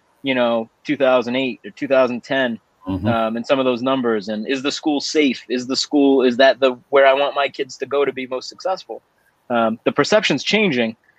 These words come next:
Speaker 1: Um, I, I was well served in New Bedford High School when I went there. Maybe every student didn't have that experience at the time,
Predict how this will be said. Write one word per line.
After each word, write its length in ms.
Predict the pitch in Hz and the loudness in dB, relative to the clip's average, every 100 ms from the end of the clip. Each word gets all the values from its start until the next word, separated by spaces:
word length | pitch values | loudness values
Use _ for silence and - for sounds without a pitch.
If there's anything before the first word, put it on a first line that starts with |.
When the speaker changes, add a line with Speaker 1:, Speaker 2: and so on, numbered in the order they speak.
| _ _ - | _ _ -4
Speaker 1:
Um, 380 | 120 117 113 113 | 0 0 -2 0
I, 260 | 143 185 156 - 131 | 2 2 -2 -4 0
I 40 | 175 | 0
was 100 | 151 | -2
well 200 | 120 147 | -4 -4
served 300 | 139 151 139 | -4 -6 -6
in 80 | 135 | -6
New 60 | 127 | -4
Bedford 260 | 135 - | -4 -4
High 180 | 123 131 - | -4 -6 -6
School 300 | 147 139 131 _ | -8 -8 -8 _
when 140 | 123 | -6
I 140 | 127 143 | -2 -2
went 240 | 147 143 | -2 -4
there. 300 | 147 147 147 - _ _ - | -4 -2 -4 -8 _ _ -2
Maybe 400 | 135 143 143 127 | 2 4 2 2
every 220 | 131 139 | 0 -2
student 340 | - 143 135 | -2 -2 0
didn't 160 | 127 127 135 | -2 0 2
have 100 | 123 | 2
that 100 | 127 | 2
experience 480 | 123 - 139 135 123 | 0 -2 0 0 -2
at 80 | 117 | -6
the 80 | |
time, 360 | 101 135 139 147 | -2 2 2 0